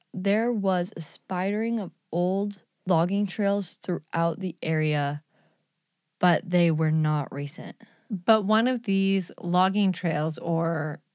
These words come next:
Speaker 2: areas could have caused her to think she was heading in the right direction, too.
Speaker 1: Yeah. The next section came thicker and harder to pass. They walked down a steep ridge to a brook where they crossed the water and climbed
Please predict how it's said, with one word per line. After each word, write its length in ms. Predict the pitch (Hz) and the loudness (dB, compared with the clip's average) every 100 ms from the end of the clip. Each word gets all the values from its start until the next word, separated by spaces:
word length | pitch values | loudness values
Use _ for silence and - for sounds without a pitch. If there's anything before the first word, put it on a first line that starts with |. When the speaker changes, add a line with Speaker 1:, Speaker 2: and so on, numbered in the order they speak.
| _ _ _ - | _ _ _ 0
Speaker 2:
areas 580 | 190 196 180 160 151 | 2 2 0 0 -2
could 300 | - - 208 | -6 -2 2
have 240 | 190 175 170 | 2 2 0
caused 400 | - 170 165 - | -2 0 0 -4
her 200 | 175 165 | -4 -4
to 220 | 151 175 | -4 -6
think 260 | 156 180 170 | -4 -4 -2
she 140 | 175 | -4
was 120 | 165 | -4
heading 240 | 170 156 151 | -2 -2 -2
in 80 | 151 | -2
the 80 | |
right 180 | 151 143 | -4 -6
direction, 600 | 160 151 151 - - 156 | -6 -6 -6 -10 -10 -10
too. 360 | 156 156 - 160 - _ _ | -8 -8 -8 -12 -14 _ _
Speaker 1:
Yeah. 120 | - - _ _ _ _ _ _ _ _ | -18 -18 _ _ _ _ _ _ _ _
The 100 | 226 | 2
next 360 | 226 202 196 - | 4 4 0 -4
section 340 | 277 - 311 | -4 -4 -6
came 260 | - 196 190 | -4 -2 -2
thicker 440 | - 175 170 202 | -2 -4 -2 -4
and 180 | - 175 | -2 -4
harder 420 | 151 160 156 160 | -4 -4 -2 -2
to 100 | 156 | -4
pass. 640 | 156 - - 147 139 170 - _ _ - | -10 -12 -10 -8 -8 -10 -16 _ _ 2
They 140 | 240 | 4
walked 280 | 247 262 285 | 4 2 2
down 180 | 330 370 | -2 -2
a 60 | |
steep 460 | 294 - - 170 151 | -6 -8 -2 -4 -2
ridge 460 | 156 147 151 175 - | -4 0 0 -2 -6
to 160 | 202 | -6
a 40 | 170 | -6
brook 580 | - - 147 190 - - _ - | -6 -6 -4 -4 -8 -20 _ -6
where 180 | 202 185 | -2 0
they 100 | 175 | -2
crossed 460 | - 196 226 - | -2 -4 -2 -4
the 80 | 254 | -2
water 380 | 220 180 175 170 | 2 2 2 -2
and 260 | 160 165 160 | -2 -4 -4
climbed 640 | - 175 165 180 190 | -4 -2 0 0 -2